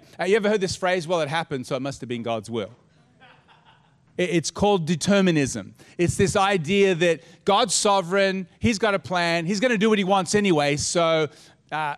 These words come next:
wh-, wh-, what's the big deal? The, the trouble with a fatalistic approach, uh, it's unfair to God because God gets blamed for a lot of things he didn't will or he didn't actually choose. Isn't it interesting, the old insurance policies, if, uh, an earthquake happened,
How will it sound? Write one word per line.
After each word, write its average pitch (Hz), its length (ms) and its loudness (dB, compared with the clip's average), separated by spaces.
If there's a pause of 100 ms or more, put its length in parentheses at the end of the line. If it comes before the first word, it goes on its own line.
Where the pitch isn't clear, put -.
(100)
wh-, 175 160 -10
wh-, 180 200 -4
what's 185 200 -2
the 165 80 -6
big 147 180 0
deal? 151 260 2 (260)
The, 202 120 -2
the 202 140 0
trouble 330 460 -2
with 220 160 2
a 180 40 2
fatalistic 185 800 0
approach, - 540 -2 (280)
uh, 196 120 -8
it's 233 260 -4
unfair 220 540 0
to 185 140 -6
God 147 460 2
because 170 380 -2
God 202 340 -2
gets 170 240 -2
blamed 175 520 0
for 160 100 0
a 160 80 2
lot 175 140 2
of 165 100 -4
things 160 320 -4
he 175 140 -2
didn't 185 400 0
will 143 400 0 (240)
or 190 160 4
he 220 120 2
didn't 220 280 -2
actually 214 300 -6
choose. 208 580 -2 (340)
Isn't 262 160 -10
it 233 60 -4
interesting, 165 320 -6
the 151 80 -2
old 147 180 0
insurance 143 400 -8
policies, 123 500 -6
if, 139 160 -8 (280)
uh, 143 160 -6
an 151 160 -2
earthquake 151 760 -2
happened, 127 680 -6